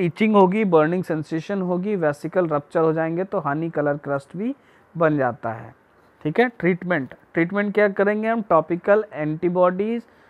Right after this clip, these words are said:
सॉरी, एंटीबायोटिक्स देंगे पेशेंट को, जैसे मिप्री-,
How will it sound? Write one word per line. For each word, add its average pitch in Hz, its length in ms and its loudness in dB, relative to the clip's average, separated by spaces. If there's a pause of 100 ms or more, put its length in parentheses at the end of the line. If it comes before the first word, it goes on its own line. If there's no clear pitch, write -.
(200)
सॉरी, 156 240 2
एंटीबायोटिक्स 180 800 2
देंगे 180 320 0
पेशेंट 190 380 -6
को, 202 120 -2
जैसे 170 440 -2 (1600)
मिप्री-, 202 720 0